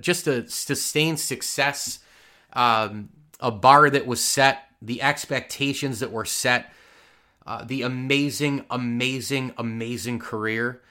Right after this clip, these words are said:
um, and, and the crazy, crazy games in the Big East with those teams I mentioned, at Manly, at the Dome, um, you know, pre-Big East, into the eighties and nineties, uh, the games in the tournament,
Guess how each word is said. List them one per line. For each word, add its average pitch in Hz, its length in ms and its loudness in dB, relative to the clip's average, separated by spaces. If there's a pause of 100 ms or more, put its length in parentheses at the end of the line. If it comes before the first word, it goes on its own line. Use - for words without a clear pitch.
(300)
um, 107 600 -4 (120)
and, 131 300 -4
and 127 180 -6
the 120 60 -4
crazy, 147 600 -2
crazy 131 540 -4
games 127 720 -8
in 127 160 -8
the 127 60 -4
Big 123 260 -4
East 135 540 -6 (560)
with 127 280 4
those 127 240 2
teams 127 320 -2
I 117 120 4
mentioned, 120 580 -4 (100)
at 120 280 -2
Manly, 127 500 -4
at 120 220 -4
the 123 80 -6
Dome, 117 500 -2 (220)
um, 101 540 -4 (1080)
you 113 160 -6
know, 101 140 -2
pre-Big 131 580 -2
East, 127 360 -8
into 127 280 -6
the 123 180 -2
eighties 123 300 -2
and 113 140 -2
nineties, 120 640 0 (500)
uh, 107 200 -2
the 113 100 -4
games 127 360 -2
in 123 100 -2
the 107 60 -4
tournament, 131 600 2